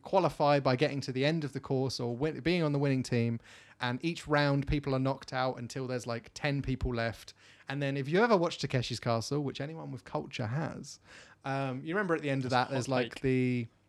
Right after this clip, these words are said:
Speaker 1: the thing where you're all in carts and you have to break people's paper circles and no one ever won it.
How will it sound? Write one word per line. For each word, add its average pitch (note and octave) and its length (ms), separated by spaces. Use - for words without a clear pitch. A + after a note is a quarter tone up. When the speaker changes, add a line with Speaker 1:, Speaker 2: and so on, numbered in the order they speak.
Speaker 1:
the C#3 100
thing E3+ 200
where D#3 100
you're D3+ 120
all D3 100
in B2+ 100
carts B2+ 420
and C3 80
you B2 40
have A#2+ 80
to - 80
break C#3 380
people's A#2+ 320
paper A#2+ 500
circles A2+ 500
and A#2 120
no E3 100
one C#3+ 100
ever A#2+ 140
won A2 220
it. A2+ 120